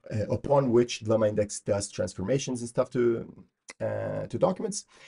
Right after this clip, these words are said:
and also has doc-, has documents which are composed of a bunch of nodes.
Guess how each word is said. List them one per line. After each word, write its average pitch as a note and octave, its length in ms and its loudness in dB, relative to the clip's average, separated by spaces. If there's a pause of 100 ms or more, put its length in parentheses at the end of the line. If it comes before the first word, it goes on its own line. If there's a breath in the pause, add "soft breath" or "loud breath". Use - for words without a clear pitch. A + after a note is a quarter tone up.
(140 loud breath)
and F#3 100 2
also F#3 200 6
has B2+ 180 4
doc-, G#2+ 360 4
has A#2 220 2
documents A2+ 420 0
which G#2+ 200 -10
are G#2 100 -2
composed A2 560 -2
of G#2 160 0
a F#2+ 60 -6
bunch F#2+ 240 -8
of F#2 60 -8
nodes. - 340 -12